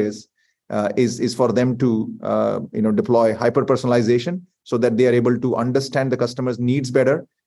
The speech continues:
and they're able to bring their services to the customer where they need it, uh, and, and how much, uh, how they need it, right? And I think that's what data can enable. It can enable them to, uh, understand the customers better and, uh,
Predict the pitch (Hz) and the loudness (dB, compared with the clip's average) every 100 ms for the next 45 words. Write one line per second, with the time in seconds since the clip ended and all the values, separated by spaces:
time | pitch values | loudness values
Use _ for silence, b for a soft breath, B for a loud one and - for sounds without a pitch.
0 | - 117 120 120 123 127 110 131 160 151 | -6 0 2 2 2 0 -2 -2 0 0
1 | 143 - 123 123 123 123 147 190 180 135 | 0 0 0 0 -2 -4 -2 0 2 0
2 | - 127 113 117 _ _ 113 131 120 120 | -2 -2 -2 -4 _ _ 0 2 2 0
3 | 123 113 90 - - 104 95 98 110 104 | 2 0 -2 -10 -8 -6 -6 -4 -2 0
4 | 107 104 110 120 120 113 - 95 110 113 | -2 -2 0 0 0 -2 -2 0 2 2
5 | 113 113 117 107 - 107 123 b b b | 2 2 0 -2 -2 -4 -6 b b b
6 | - 117 117 123 151 123 233 - 156 135 | -6 0 2 2 2 2 0 0 0 2
7 | 127 139 135 120 120 131 180 180 - 113 | 2 2 2 2 2 0 -2 -6 -6 -4
8 | 110 120 123 131 131 127 123 120 123 113 | -2 -2 0 0 2 2 0 2 0 -2
9 | 120 _ _ - 107 107 - 127 139 139 | -8 _ _ -6 -4 -2 0 2 0 0
10 | 135 131 127 120 131 110 113 123 175 - | 0 2 0 0 -4 0 2 2 -2 -10
11 | _ - 113 113 110 107 107 | _ -8 -4 -2 0 0 0